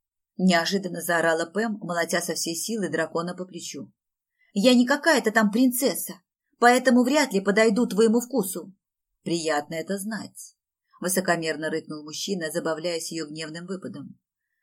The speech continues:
«Тем легче нам будет. С этими высокородными столько мороки в постели».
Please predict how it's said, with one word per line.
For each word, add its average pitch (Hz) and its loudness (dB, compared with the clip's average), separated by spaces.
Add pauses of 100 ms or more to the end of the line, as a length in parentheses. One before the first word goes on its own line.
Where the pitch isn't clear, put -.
(220)
«Тем 269 2
легче 277 0
нам 165 -2
будет. 185 -6 (560)
С - -2
этими 190 2
высокородными 180 -2
столько 165 -2
мороки 180 -2
в - -14
постели». - -10